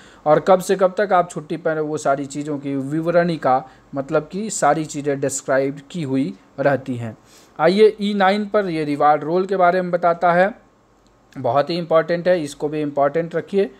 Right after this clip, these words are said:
And ई टेन जो है वो रिवार्ड रजिस्टर के बारे में बताता है, ये भी इंपॉर्टेंट है।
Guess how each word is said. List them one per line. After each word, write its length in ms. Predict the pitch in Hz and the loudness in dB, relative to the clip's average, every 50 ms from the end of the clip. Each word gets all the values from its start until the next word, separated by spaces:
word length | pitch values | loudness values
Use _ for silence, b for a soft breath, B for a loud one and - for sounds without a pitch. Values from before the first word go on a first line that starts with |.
| b b b b b b b b b | b b b b b b b b b
And 220 | 151 160 165 170 - - | 0 2 2 2 0 -2
ई 140 | 202 190 202 190 - | -2 -2 -2 0 2
टेन 220 | 202 202 208 202 | 2 2 2 2
जो 120 | 185 196 190 | 2 4 4
है 120 | 190 202 | 4 4
वो 140 | 202 180 160 | 2 0 -2
रिवार्ड 380 | 151 147 147 151 147 147 143 | -4 0 4 4 4 4 2
रजिस्टर 420 | 143 147 139 139 139 135 - 185 170 | -2 -6 -6 -6 -8 -4 -4 -4 -4
के 120 | 175 180 | 0 0
बारे 240 | 170 165 165 165 175 | 2 2 4 2 2
में 60 | 175 165 | 0 -2
बताता 420 | 165 165 175 156 160 - 175 170 | -2 -2 -2 -2 0 2 2 2
है, 140 | 165 170 170 147 | 2 2 0 0
ये 160 | 143 143 147 | -2 -4 -4
भी 160 | 143 165 175 | -4 -4 -6
इंपॉर्टेंट 540 | 175 165 151 160 151 151 147 175 170 170 - | -6 -4 0 0 0 2 2 -2 -4 -2 0
है। 180 | 175 180 202 | 0 0 0